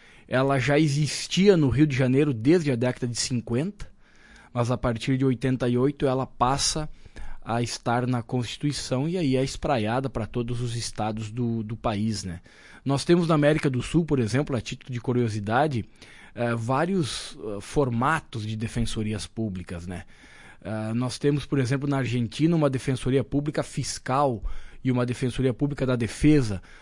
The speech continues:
órgão que é integrante de um só Ministério Público. No Brasil, nós tivemos essa divisão entre atribuições, a Procuradoria do Estado, que defende o interesse do Estado, o Ministério Público, que defende o interesse mais difuso da sociedade, tem o monopólio da ação penal,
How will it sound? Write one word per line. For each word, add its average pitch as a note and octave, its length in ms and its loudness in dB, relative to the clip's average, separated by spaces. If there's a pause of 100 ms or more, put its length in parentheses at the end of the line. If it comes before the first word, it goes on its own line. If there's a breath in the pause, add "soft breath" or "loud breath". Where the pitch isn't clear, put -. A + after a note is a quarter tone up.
(160 loud breath)
órgão C#3 460 4
que B2+ 300 2
é C3 100 6
integrante C3+ 720 0
de C3 160 0
um E3 220 4
só E3 260 4
Ministério C3 640 2
Público. G2 580 -4 (380 loud breath)
No B2+ 80 0
Brasil, C3 400 2
nós D3+ 180 2
tivemos C3 380 0
essa A#2 240 -2
divisão G#2+ 580 -4 (380 soft breath)
entre A2+ 360 -4
atribuições, A2+ 800 -2
a G2+ 60 -4
Procuradoria A#2 640 -2
do G#2 80 -6
Estado, B2+ 540 -2
que A#2 80 -6
defende A#2 340 -4
o A2+ 40 0
interesse G#2+ 380 -4
do G2+ 80 -10
Estado, B2 600 -2 (280 loud breath)
o A#2+ 80 -6
Ministério A#2 540 0
Público, C#3 400 -2
que - 80 -8
defende A#2+ 400 -2
o - 20 2
interesse A#2 440 -2
mais A2+ 240 -2
difuso B2+ 580 2
da A2+ 100 -4
sociedade, A2 680 -2
tem A2+ 120 -2
o A2+ 60 2
monopólio G#2+ 540 0
da G#2+ 100 -2
ação G#2+ 300 -2
penal, G#2 440 -2